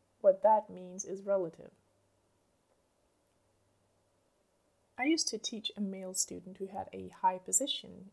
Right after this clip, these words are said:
In fact, we could call him the vice president, at a workplace where there were mainly his own nationality and Danes among the employees.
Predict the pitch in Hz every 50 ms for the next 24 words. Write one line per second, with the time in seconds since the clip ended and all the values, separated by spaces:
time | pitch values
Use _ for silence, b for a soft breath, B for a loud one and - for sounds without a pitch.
0 | _ - 208 208 - 220 208 - - 180 202 196 - 196 190 - - 190 190 185
1 | 175 175 - _ _ _ _ 185 190 185 160 165 165 - - - 208 202 202 -
2 | 175 - - - _ _ _ _ _ _ _ _ _ _ - - - 233 233 269
3 | 277 - - - 277 277 269 - - 240 220 214 214 214 208 208 202 208 208 214
4 | 214 214 208 202 196 214 208 214 - - 190 190 196 208 220 226 - - 233 240
5 | 240 254 262 - 294 294 294 294 - 202 190 190 185 190 233 233 202 175 165 -
6 | - - 165 165 156 156 165 170 165 165 165 170 - 175 175 175 185 185 180 151
7 | - - -